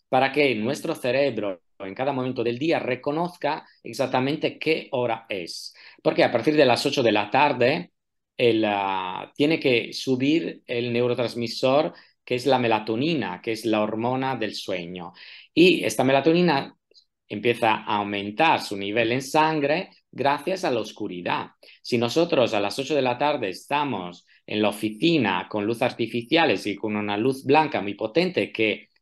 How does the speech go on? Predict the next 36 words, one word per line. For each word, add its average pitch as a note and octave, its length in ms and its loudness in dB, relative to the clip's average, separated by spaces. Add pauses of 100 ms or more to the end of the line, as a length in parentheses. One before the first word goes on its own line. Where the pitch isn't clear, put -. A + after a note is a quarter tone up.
llega A#2 480 4
a G2 40 -8
nuestros G#2 420 -8
ojos G#2+ 440 0
y G2 60 -2
a F#2+ 60 -4
través A2 200 0
de C3 80 0
la B2 120 4
retina A#2+ 580 0 (440)
pasa B2+ 280 2
al A2 100 0
núcleo B2 280 0
supraquiasmático, G#2+ 1200 -2
que A#2+ 140 2
es A2 140 -2
el F#2+ 220 -4
centro C3 680 -2 (340)
de, G#2+ 520 -2
digamos, A2 540 2
de, G2 280 0 (280)
de G2 400 -2
comunicación A2+ 720 0
con G2+ 140 -2
el G2 100 -6
cerebro A#2 480 0
para F#2+ 220 -4
la G2 100 -6
liberación G2+ 400 -6
de G#2 60 -2
histamina, A2 640 -2 (500)
esta, C#3 680 2
esta C#3+ 160 0
luz D3 200 4
artificial C#3 580 0
bloquea C3 760 2